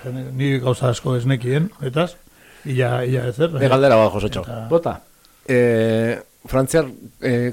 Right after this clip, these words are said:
Speaker 2: kolaborazionismoa, eh, a ber, nolabait esateko, eh, Alemanian, eh, iraultza saiakera bat egon zan,
Speaker 3: Mhm.
Speaker 2: naziak aiatu aurretikan,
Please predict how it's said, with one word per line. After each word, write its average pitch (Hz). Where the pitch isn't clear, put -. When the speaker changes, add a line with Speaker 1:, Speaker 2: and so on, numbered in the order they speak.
Speaker 2:
kolaborazionismoa, 139
eh, 98
a 101
ber, 92
nolabait 98
esateko, 95
eh, 92
Alemanian, 107
eh, 104
iraultza 107
saiakera 107
bat 104
egon 101
zan, 127
Speaker 3:
Mhm. 104
Speaker 2:
naziak 107
aiatu 107
aurretikan, 107